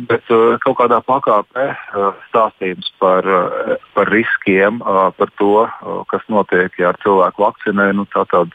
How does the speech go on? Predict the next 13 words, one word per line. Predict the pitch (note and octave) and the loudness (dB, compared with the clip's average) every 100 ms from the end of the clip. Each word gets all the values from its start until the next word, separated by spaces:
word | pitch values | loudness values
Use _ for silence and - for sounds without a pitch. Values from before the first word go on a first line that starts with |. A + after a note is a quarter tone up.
| - F#2+ | -12 -6
uh, | F2+ F#2+ F#2 | -4 -2 0
racionālā | G#2 - G2 F#2 F#2 F#2 F#2+ | 0 0 0 2 2 2 0
daļa | G#2+ G2 | 0 0
no | G2 F#2+ | -2 -4
tā | G2 F#2+ | 0 0
viss | G#2+ - | -2 -2
varētu | G#2+ G2+ F#2+ - | 0 2 0 0
būt. | D#3+ G#2+ | -2 -2
Uh, | - - - - - G2 F#2+ | -8 -10 -8 -10 -4 -2 0
bet, | F2+ G2 - G#2 | 0 -2 0 0
uh, | G2 G2 F#2+ F#2+ - | 2 2 2 0 -2
protams, | A#2+ G#2 G2 - | 0 -2 -2 0
ka | G2 | 2